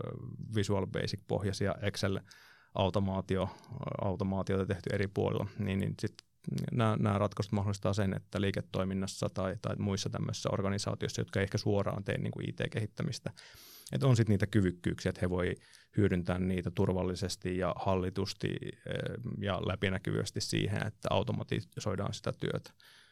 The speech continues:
Mut ei se missään tapauksessa mun mielestä rajoitu myöskään siihen, että sen tarvii olla tällaista oman tai tiimin tuottavuuden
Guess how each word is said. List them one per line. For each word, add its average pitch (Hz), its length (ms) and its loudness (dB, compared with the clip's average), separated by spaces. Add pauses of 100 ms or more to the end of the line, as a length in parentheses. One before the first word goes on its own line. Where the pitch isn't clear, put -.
(360)
Mut 110 180 2
ei 123 120 4
se 117 80 4
missään 131 320 4
tapauksessa 101 400 2
mun 101 100 4
mielestä 101 220 2
rajoitu 104 260 6
myöskään 90 420 0
siihen, 95 400 2
että - 180 -8
sen 85 160 -2
tarvii 92 420 6
olla 90 200 -2 (100)
tällaista 95 460 0 (1300)
oman 95 540 6
tai 92 160 4
tiimin 95 440 2
tuottavuuden 101 720 -4